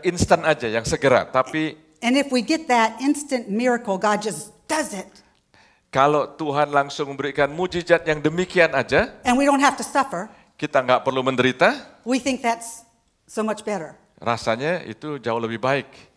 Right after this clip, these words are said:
Speaker 2: We wanted that.
Speaker 1: Kita maunya begitu.
Speaker 2: But through the process of those two years,
Speaker 1: Tapi melalui proses itu dua tahun itu,
Speaker 2: God worked in us. God worked in our daughter.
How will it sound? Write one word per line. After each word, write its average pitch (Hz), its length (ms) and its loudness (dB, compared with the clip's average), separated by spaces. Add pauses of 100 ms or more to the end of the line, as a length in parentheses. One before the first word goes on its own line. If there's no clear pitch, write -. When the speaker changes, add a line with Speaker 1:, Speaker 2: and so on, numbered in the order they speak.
(420)
Speaker 2:
We 294 240 2
wanted 277 560 2
that. 139 260 -8
Speaker 1:
Kita - 220 -6
maunya 214 320 -2
begitu. 185 400 -2 (560)
Speaker 2:
But 240 240 -4
through 302 320 0
the 294 80 -2
process 269 720 -4
of 208 200 -6
those 214 280 -4
two 226 240 -10
years, 196 640 -8
Speaker 1:
Tapi 107 320 -6
melalui 110 360 -4
proses 147 760 -4
itu 123 280 -8
dua 113 280 -6
tahun 107 320 -4
itu, 95 280 -12 (200)
Speaker 2:
God 196 240 2
worked 190 240 -4
in 180 80 -2
us. - 440 -6 (1000)
God 185 240 0
worked 190 200 -6
in 175 80 -6
our 165 120 -4
daughter. 180 440 -6